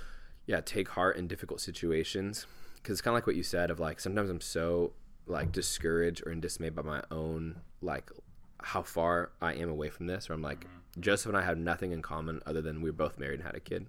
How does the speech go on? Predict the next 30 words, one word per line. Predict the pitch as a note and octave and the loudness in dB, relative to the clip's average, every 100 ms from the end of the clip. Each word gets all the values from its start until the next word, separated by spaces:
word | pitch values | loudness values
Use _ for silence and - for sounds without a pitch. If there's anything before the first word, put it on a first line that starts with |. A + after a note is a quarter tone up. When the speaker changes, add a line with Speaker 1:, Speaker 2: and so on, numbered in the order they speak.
| - | -10
Speaker 1:
Like, | - | -8
I'm | D#2+ | -4
like, | C#2 | -2
there's | - F#2+ | 4 4
not, | F2+ F2 D#2+ | 4 2 2
like, | E2+ E2+ | -2 2
there's | F#2 F2 E2+ - | 6 6 4 -8
not, | D2 E2 D#2+ C#2 | -6 0 0 -2
like, | C2+ - - | -6 -8 -6
an | E2+ - | -6 -2
ounce | E2+ E2 - | 0 0 2
of | F2 - - - - - | 0 0 -12 -14 -14 -10
virtue | B2 G#2+ G2+ | 4 6 8
that | G#2 F2 | 6 4
I | D#2 | 2
have | E2 D#2 E2 | -2 0 2
that, | E2 - | 2 0
that | - | -4
he | - E2 | -2 -4
had. | D#2 D2+ D2+ - - | -2 -4 -4 -10 -2
And | E2 | 0
I, | D#2+ | 0
and | D2+ D#2+ | -2 -2
I | |
really | D2 F2+ E2+ D#2+ | 2 4 4 0
feel | - - F#2 | -6 2 2
that | C#2+ | 2
sometimes. | - D#2+ F2+ F#2+ - - - - - - - | -4 -6 -6 -8 -10 -18 -16 -14 -14 -10 2
But | G2+ | 6
then, | G#2+ G#2+ | 8 6